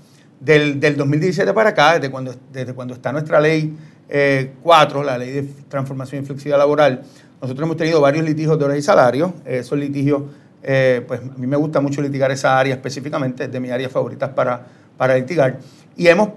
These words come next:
y lo que hay es que poder explicarle al juez que las figuras, por ejemplo, un, un ejemplo muy común es la figura del service advisor en los dealers. Esta persona que te recibe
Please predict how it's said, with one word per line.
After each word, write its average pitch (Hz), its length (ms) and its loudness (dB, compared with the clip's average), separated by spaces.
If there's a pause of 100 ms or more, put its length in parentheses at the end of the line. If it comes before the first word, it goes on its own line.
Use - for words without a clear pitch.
y 160 100 -6
lo 156 140 4
que 156 100 2
hay 165 140 4
es 220 160 0
que 190 140 -2
poder 156 320 -2
explicarle 190 720 -4
al 180 160 0
juez 156 460 0 (340)
que 156 300 2
las 147 280 0
figuras, 151 600 0
por 160 160 -6
ejemplo, 165 260 0
un, 147 420 -2
un - 40 -
ejemplo 180 320 0
muy 180 100 -4
común 175 480 -2 (220)
es 151 100 0
la 175 80 6
figura 190 320 4
del 147 140 4
service 147 440 -2
advisor 123 460 -4
en 117 100 -10
los 107 140 -14
dealers. 113 300 -10
Esta 160 120 -2
persona 175 280 0
que 170 80 -4
te 170 100 -4
recibe 156 560 -4